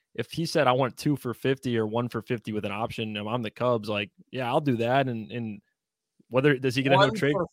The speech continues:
Speaker 2: fifty?
Speaker 1: No, like, one for twenty-five, but it's, it's with the option he got, it's basically a two-year, fifty million dollar deal. Um, I don't think the Cubs, though, would,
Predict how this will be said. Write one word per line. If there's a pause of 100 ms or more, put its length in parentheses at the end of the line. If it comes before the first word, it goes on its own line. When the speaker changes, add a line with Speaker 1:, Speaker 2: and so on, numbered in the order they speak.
Speaker 2:
fifty? (240)
Speaker 1:
No,
like,
one
for
twenty-five,
but
it's,
it's (160)
with
the
option
he
got,
it's
basically
a
two-year,
fifty
million
dollar
deal. (460)
Um, (480)
I
don't
think
the
Cubs,
though,
would,